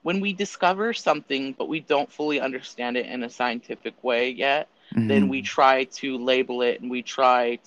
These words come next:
Speaker 1: to organize it into these different boxes. But life isn't so easily organized and labeled. Life is multivariant. And
Speaker 2: Right.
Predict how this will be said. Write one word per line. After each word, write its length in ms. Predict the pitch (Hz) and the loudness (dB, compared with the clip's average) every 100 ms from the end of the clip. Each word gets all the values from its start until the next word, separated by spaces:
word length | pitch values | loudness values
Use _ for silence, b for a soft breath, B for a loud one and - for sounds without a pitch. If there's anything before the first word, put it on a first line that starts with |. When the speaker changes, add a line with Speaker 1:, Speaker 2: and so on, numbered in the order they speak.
| - | -6
Speaker 1:
to 360 | 131 127 123 110 | -4 -2 -2 -2
organize 680 | 131 131 123 123 117 113 | 0 0 -2 -6 -6 -6
it 80 | 120 | -6
into 260 | 117 120 120 | -6 -8 -8
these 180 | 120 - | -10 -8
different 340 | 120 117 123 | -10 -10 -4
boxes. 560 | 117 117 - - 110 - | 0 0 -4 -14 -14 -8
But 160 | 120 107 | -6 -2
life 340 | 120 131 156 - | -2 -2 -4 -12
isn't 360 | - 123 127 | -14 -12 -14
so 260 | - 123 113 | -8 -8 -6
easily 600 | - 120 120 113 113 113 - b b _ | -8 -12 -12 -12 -12 -12 -16 b b _
organized 680 | 120 127 120 123 117 113 - | -2 -2 -2 -6 -6 -8 -12
and 220 | 110 107 | -12 -6
labeled. 420 | 113 127 120 107 | -4 -4 -4 -6
Life 320 | 110 120 - | -4 -4 -4
is 240 | 117 113 _ b b b | -10 -12 _ b b b
multivariant. 1120 | 127 139 165 - 147 127 120 139 139 120 107 - - | -2 2 2 0 -4 -2 -2 -2 -4 -8 -12 -16 -8
And 380 | 135 131 127 123 | -4 -4 -2 2
Speaker 2:
Right. 340 | 104 95 - | 2 0 -8